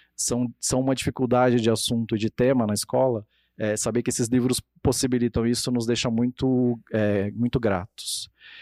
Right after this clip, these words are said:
Ah, e aí, obviamente, são as coisas também já, já ditas anteriormente, de certa forma, né? A linguagem literária, alcance das mãos, é, possibilitar que esses, que essas, esses estudantes possam,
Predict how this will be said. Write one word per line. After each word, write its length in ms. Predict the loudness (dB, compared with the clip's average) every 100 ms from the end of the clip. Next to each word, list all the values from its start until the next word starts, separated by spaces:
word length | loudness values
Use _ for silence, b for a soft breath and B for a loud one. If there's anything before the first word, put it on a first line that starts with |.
| B B
Ah, 400 | 0 2 4 2 4
e 140 | 4
aí, 340 | 6 4 2 4
obviamente, 560 | 2 2 2 4 2
são 120 | 2 0
as 120 | 2
coisas 340 | 0 2 0
também 340 | 0 2 2 2
já, 600 | 2 2 2 2 0 -2 -4 -12 -12
já 220 | -4 -2
ditas 340 | -2 -2 -2 -2
anteriormente, 680 | 0 2 2 2 2 0 -4
de 80 | -2
certa 300 | -2 -2 -6
forma, 440 | -2 -2 -2 -2
né? 160 | -4 -6 B B B
A 240 | -2 0
linguagem 520 | 0 0 2 2 2
literária, 500 | 0 2 2 2 4
alcance 480 | 2 2 0 -2 0
das 180 | 0 2
mãos, 520 | 2 2 0 -4 -6
é, 320 | -2 0 -2 -4 _ _
possibilitar 580 | -2 0 0 2 0
que 80 | 0
esses, 280 | -2 -2 -2
que 100 | -2
essas, 440 | -2 -2 -2 -4 -4
esses 160 | -6
estudantes 460 | -6 -4 -2 -2 -4
possam, 640 | -2 -2 0 -2 -2 -4